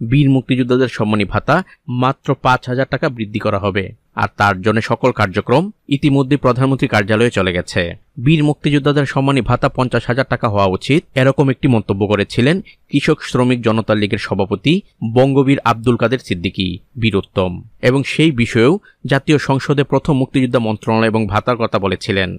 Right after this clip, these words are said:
তখন অনেকেই ওনার উপর রাগ করেন, কিন্তু সকল কিছুকে পেছনে ফেলে বীর মুক্তিযোদ্ধারা এখন চাচ্ছে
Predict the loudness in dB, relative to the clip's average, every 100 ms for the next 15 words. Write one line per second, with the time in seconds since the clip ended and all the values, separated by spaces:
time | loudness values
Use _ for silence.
0 | -6 -2 0 0 0 0 2 2 0 -2
1 | _ 0 2 2 2 2 2 -2 -2 0
2 | 0 -2 -6 -16 _ -6 -2 0 2 2
3 | 2 2 0 -2 -2 0 -2 0 0 0
4 | 0 0 0 -4 _ -6 0 2 2 -2
5 | -2 -2 0 0 0 -2 -2 -2 -2 -2